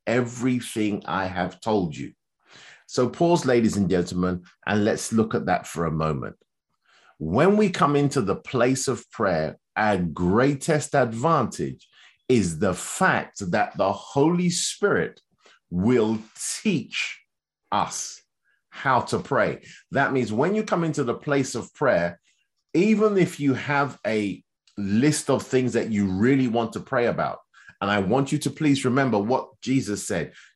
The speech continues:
Jesus said, by the time you come into the place of prayer at Matthew six, verse eight, he said, "God knows what you're going to, what you want to pray for. He knows what things you have need of."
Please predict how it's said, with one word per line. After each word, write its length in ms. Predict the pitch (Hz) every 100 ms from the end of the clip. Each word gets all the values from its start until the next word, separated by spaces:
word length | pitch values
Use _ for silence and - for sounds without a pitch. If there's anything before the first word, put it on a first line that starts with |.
| -
Jesus 540 | 80 185 202 131 104
said, 260 | - 113 95
by 140 | 123
the 80 | 110
time 420 | 104 - 151 196
you 60 | 208
come 180 | 202 175
into 160 | 156
the 100 | 131
place 340 | 127 147 139 139
of 120 | 123
prayer 300 | 120 101 - _
at 180 | 87 - 71 - -
Matthew 420 | 104 120 123 131
six, 240 | 127 113
verse 240 | - 110 110
eight, 280 | 127 90 - - _
he 160 | 135
said, 360 | 110 143 131 127 - - - 90
"God 260 | 147 160
knows 400 | 123 156 139 98
what 240 | 107 113 -
you're 140 | 98
going 180 | 113 110
to, 140 | - -
what 300 | 120 120 -
you 60 |
want 240 | 104 110 110
to 60 |
pray 220 | 90 120 104
for. 100 | 123
He 80 |
knows 260 | 117 151 147
what 240 | 131 120
things 260 | - 131 101
you 100 | 113
have 180 | 113 101
need 240 | 107 90
of." 100 | 71